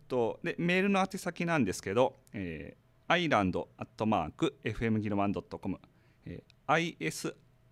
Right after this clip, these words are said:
エルエーエヌディー、えー、島のアイランドですね、えー、アットマークエフエムギノワンドットコムです。で、えー、飛行機アイランドは、えー、航空ファン、航空関係者が集まるお店、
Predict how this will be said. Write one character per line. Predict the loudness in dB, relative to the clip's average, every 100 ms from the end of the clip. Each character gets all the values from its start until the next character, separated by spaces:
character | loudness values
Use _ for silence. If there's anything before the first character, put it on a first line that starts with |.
| _ -2
エ | 0
ル | 0 -2 -6 _ _ 0
エ |
ー | 2 4 2 -4 -20 _
エ | 2
ヌ | 4 4
デ | 2
ィ | 0
ー、 | -2 -8
え | -8 -6
ー、 |
島 | -6 0 2
の | 2 2
ア | 2
イ | 2
ラ | 2
ン |
ド | -4
で | -8
す | -8
ね、 | -8 -10 _
え | -6 -4
ー、 |
ア | -4
ッ |
ト | -2 0
マ | 0
ー | 0
ク | -2 -2 -4
エ |
フ | -4 -2
エ |
ム | -2
ギ | -2
ノ | -4
ワ | -4
ン | -6
ド | -8
ッ |
ト | -12
コ | -12
ム | -12 -6
で | -4
す。 | -6 -12 _ -20 -20 -20 -20 -20 _
で、 | -10 -6
え | -2 2 2 2 0
ー、 |
飛 | 0
行 | -2
機 | 2
ア | 4
イ |
ラ | 4
ン | 6
ド |
は、 | 4 2
え | -4 -12
ー、 | 0
航 | 2 4
空 | 2 2
フ |
ァ | 2 0
ン、 | -6
航 | -2 -2
空 | 0 -2
関 | 0 -2
係 | -2
者 | -4 -4
が | -4
集 | -2
ま | -4
る |
お | -4
店、 | 0 0